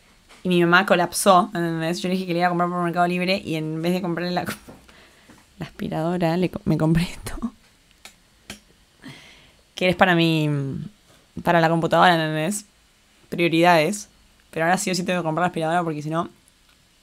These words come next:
se, tipo, se va a matar. O sea, mañana me muero y me mata mi mamá si no compro la aspiradora mañana, así que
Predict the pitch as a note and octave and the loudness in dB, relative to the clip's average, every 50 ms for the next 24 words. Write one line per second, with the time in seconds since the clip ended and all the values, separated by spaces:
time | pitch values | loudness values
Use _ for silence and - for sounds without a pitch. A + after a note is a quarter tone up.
0 | _ - _ _ _ _ _ _ _ _ _ _ _ _ _ _ _ _ _ _ | _ -20 _ _ _ _ _ _ _ _ _ _ _ _ _ _ _ _ _ _
1 | - - - - - - - E3 - - A#2 - - E3 F3 F3+ F3 E3+ F#3 F#3 | -12 -12 -12 -12 -12 -12 -10 -10 -8 -10 -8 -4 0 2 4 4 6 8 8 8
2 | - D#3+ E3+ E3+ E3+ F3 G#3+ A#3 A3+ G#3 F#3 F3+ F#3 F#3+ G#3 G#3+ F#3+ E3 D#3+ C#3+ | 8 6 4 4 6 10 10 12 12 12 10 10 12 12 12 12 12 12 10 6
3 | - - - F3+ F3 E3+ - E3+ F3+ F3+ G3 G3+ G3 F#3+ E3+ F#3 - - F3 E3 | 4 2 2 2 2 2 2 4 6 10 10 10 10 10 8 6 4 2 -2 0
4 | D#3+ D#3+ E3 E3+ G3 G#3 G3 E3 E3 E3+ F3 F3 E3+ E3+ F3+ E3+ E3 E3+ F3 F3 | 0 0 0 0 0 0 0 0 0 0 2 0 0 0 -2 -2 -2 -2 -2 -2
5 | E3+ E3+ F3+ F3+ F3 F3 F3+ F#3 - | -2 -2 -2 -2 -2 -2 -2 -4 -4